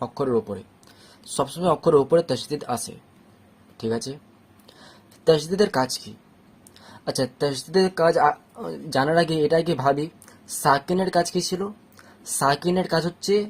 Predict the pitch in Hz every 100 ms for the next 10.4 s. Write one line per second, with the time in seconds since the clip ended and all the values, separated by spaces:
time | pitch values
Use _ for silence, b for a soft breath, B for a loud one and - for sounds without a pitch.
0 | - 139 143 - - 143 135 160 156 -
1 | 180 - 139 139 170 175 170 175 190 -
2 | 165 139 - 170 165 185 180 - 160 160
3 | 135 135 143 147 160 156 175 185 147 147
4 | - 101 98 - _ b b b b b
5 | _ _ _ _ - - - 143 156 175
6 | - 143 - 175 175 170 208 - 147 135
7 | 139 139 - 143 147 180 185 151 139 135
8 | 143 - 175 143 131 - 123 110 - 104
9 | - b b b b b b _ - -
10 | 139 165 170 180